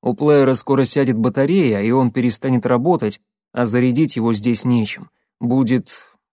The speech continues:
неравноценный обмен». Флут растрогался. «Какие честные люди!» Хотя насчет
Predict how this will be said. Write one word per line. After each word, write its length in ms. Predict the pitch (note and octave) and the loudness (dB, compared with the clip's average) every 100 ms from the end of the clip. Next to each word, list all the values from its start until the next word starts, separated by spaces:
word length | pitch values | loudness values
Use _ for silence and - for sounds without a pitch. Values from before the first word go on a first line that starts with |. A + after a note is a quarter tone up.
| _ | _
неравноценный 1040 | - C3+ D3+ D#3 E3 F3 - G#3 C3+ A2 G#2 | -6 -2 0 0 0 -2 0 2 2 0 -2
обмен». 420 | G#2 A2 G2+ - _ _ _ _ _ _ _ _ | -2 -4 -6 -10 _ _ _ _ _ _ _ _
Флут 360 | - A#2 A#2 | -6 -4 -4
растрогался. 920 | A#2 G#2+ - A2+ A2+ A2 G#2 - D#3+ - _ _ | -4 -6 -8 -6 -6 -6 -8 -12 -14 -20 _ _
«Какие 600 | - A2+ - A#3+ A#3 G#3+ | -14 -14 -8 -2 0 0
честные 600 | - F3 E3 - D3 D3 | -4 -6 -6 -6 -6 -4
люди!» 540 | B2 A#2+ B2+ C3 - - _ _ _ _ | -2 -4 -4 -8 -12 -20 _ _ _ _
Хотя 260 | A#2+ B2 | -6 -2
насчет 380 | B2 B2 - - | 0 0 -2 -6